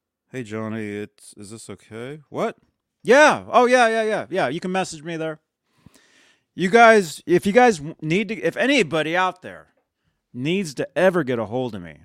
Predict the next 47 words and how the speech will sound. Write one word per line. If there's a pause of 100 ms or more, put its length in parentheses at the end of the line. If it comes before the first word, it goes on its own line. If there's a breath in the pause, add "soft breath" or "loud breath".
(220)
I
mean,
like
I
said,
I'm
everywhere,
so
you
can
basically
message
me (720)
anywhere. (1200)
You
will
get
me,
but
my
direct
line
is
four
one
five,
nine
five
two,
three
two
six
three. (1800)
Uh,
if
you
have
WhatsApp,
you
can
add,
we
can
be,
we
can
be